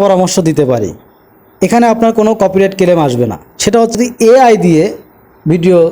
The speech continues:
তৈরি করতে পারেন, আপনি এআই দিয়ে যদি একটা গল্পমূলক ভিডিও আপনি তৈরি করতে পারেন, তাহলে কোনো প্রকার কপিরাইট ক্লেম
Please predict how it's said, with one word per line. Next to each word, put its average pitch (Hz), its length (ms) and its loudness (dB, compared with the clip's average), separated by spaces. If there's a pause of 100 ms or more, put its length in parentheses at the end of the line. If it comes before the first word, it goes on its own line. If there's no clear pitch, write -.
(280)
তৈরি 196 200 2
করতে 170 320 -2
পারেন, 113 240 -4 (840)
আপনি 175 300 -2 (600)
এআই 185 240 2
দিয়ে 185 220 2 (100)
যদি 175 220 0 (500)
একটা 165 120 -2 (120)
গল্পমূলক 180 560 0 (240)
ভিডিও 170 280 0
আপনি 170 100 -2 (100)
তৈরি 170 160 2
করতে 170 360 0
পারেন, 190 200 0 (840)
তাহলে 190 320 0
কোনো 202 200 0 (100)
প্রকার 190 320 0
কপিরাইট 165 400 0
ক্লেম 156 220 2